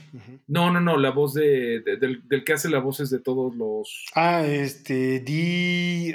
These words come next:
Speaker 1: ay, se me escapó el nombre.
Speaker 2: Ay, ahorita se nos, se nos olvidó, pero bueno, eh, a, a Omega la está interpretando una chica que se llama Michelle Ang, que es nueva, neozelandesa y que es, este, bueno, tiene origen asiático. Y,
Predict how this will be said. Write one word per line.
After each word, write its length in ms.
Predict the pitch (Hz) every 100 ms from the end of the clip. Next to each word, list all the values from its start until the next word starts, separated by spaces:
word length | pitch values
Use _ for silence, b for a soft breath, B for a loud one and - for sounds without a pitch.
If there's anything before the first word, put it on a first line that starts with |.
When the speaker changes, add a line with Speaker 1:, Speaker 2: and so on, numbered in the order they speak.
| 143
Speaker 1:
ay, 120 | 147
se 160 | 151 123
me 60 |
escapó 320 | 117 - - 147
el 60 |
nombre. 200 | 170 165
Speaker 2:
Ay, 100 | 143
ahorita 280 | 127 139 147
se 120 | 143
nos, 260 | 120 110 -
se 100 | 127
nos 160 | 127 127
olvidó, 300 | 120 135 143
pero 140 | 147
bueno, 200 | 160 151 B B B
eh, 280 | 165 151 156
a, 180 | 170 151 151 165 - - - 151
a 60 |
Omega 300 | 160 202 202 202
la 80 |
está 140 | 147 180
interpretando 1080 | 170 147 156 143 190 185 175 165 165 170 -
una 280 | 139 147 143
chica 260 | 139 147 143
que 60 |
se 120 | - 131
llama 340 | 143 139 - b b -
Michelle 380 | 143 165 165
Ang, 200 | 175 196 - -
que 100 | 135
es 240 | 135 -
nueva, 480 | 143 131 123 120 117
neozelandesa 960 | 147 135 131 135 127 139 175 196 233 226
y 140 | 143 131
que 140 | 139
es, 120 | 139
este, 640 | 143 - - 104 101 - -
bueno, 180 | 123 127
tiene 200 | 139 139
origen 300 | 131 131 120
asiático. 500 | 110 113 - - _ B B B B
Y, 440 | 175 185 185 214